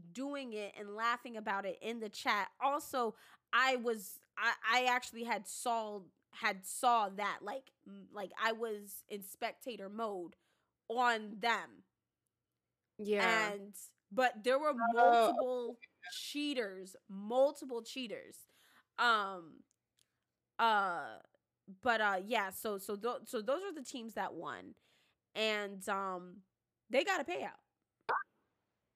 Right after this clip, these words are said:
Speaker 2: They
Speaker 3: Oh, I
Speaker 2: did.
Speaker 3: didn't. I was mistaken
Speaker 1: Yes,
Speaker 3: 'cause I
Speaker 1: they
Speaker 3: thought they,
Speaker 1: Mm-hmm.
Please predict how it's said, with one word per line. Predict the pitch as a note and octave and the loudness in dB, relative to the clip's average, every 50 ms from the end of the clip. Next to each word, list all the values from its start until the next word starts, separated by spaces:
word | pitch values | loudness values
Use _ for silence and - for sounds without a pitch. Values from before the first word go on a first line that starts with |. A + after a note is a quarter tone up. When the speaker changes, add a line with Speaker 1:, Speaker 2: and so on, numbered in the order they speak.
| _ _ | _ _
Speaker 2:
They | F3+ A3+ | 2 4
Speaker 3:
Oh, | B3+ A#3+ G3+ | 4 6 6
I | A3+ A3 G#3 G3 | 4 4 2 2
Speaker 2:
did. | G3 - | 0 0
Speaker 3:
didn't. | D#4+ C#4 B3 A#3 G#3 | -4 -2 -2 -2 -4
I | - - - A#3 C4+ D4+ - - _ B3+ | -4 -2 0 2 2 2 0 -6 _ -6
was | B3+ - - - | -6 -6 -2 -2
mistaken | - G#3 B3+ A3+ | 0 0 0 0
Speaker 1:
Yes, | A#3+ B3+ G3+ F3 F3+ | 2 2 2 2 0
Speaker 3:
'cause | G3+ - A3 G#3 G3+ G#3 A3+ | -2 -2 -2 -2 -2 0 2
I | A3 A#3 C4 | 2 2 2
Speaker 1:
they | C#4+ | 2
Speaker 3:
thought | C4 C4 B3+ A#3 A3+ G#3+ - - _ _ _ _ _ _ _ _ | 0 2 2 2 2 2 0 -6 _ _ _ _ _ _ _ _
they, | A3+ A3 - - - _ - - | 6 6 6 2 -4 _ -18 -18
Speaker 1:
Mm-hmm. | A3 G#3+ A#3 | -18 -16 -18